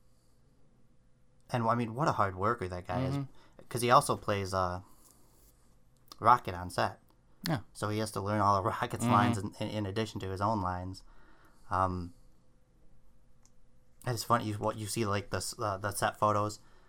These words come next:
Speaker 1: uh,
Speaker 2: Mm-hmm.
Speaker 1: before all the special effects, and it's, like, they're looking down, talking to Rocket, and it's Sean Gunn on his knees in a green suit.
Speaker 2: Mm-hmm.
Speaker 1: Kinda looks like, what's his face from Zelda. Uh, it's funny.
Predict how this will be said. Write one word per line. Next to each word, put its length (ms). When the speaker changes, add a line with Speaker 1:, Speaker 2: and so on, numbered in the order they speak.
Speaker 1:
uh, 140
Speaker 2:
Mm-hmm. 80
Speaker 1:
before 300
all 120
the 100
special 340
effects, 300
and 140
it's, 260
like, 240
they're 160
looking 300
down, 240
talking 320
to 60
Rocket, 420
and 80
it's 240
Sean 380
Gunn 220
on 120
his 140
knees 280
in 120
a 40
green 300
suit. 280
Speaker 2:
Mm-hmm. 120
Speaker 1:
Kinda 220
looks 200
like, 220
what's 200
his 160
face 240
from 280
Zelda. 440
Uh, 300
it's 120
funny. 200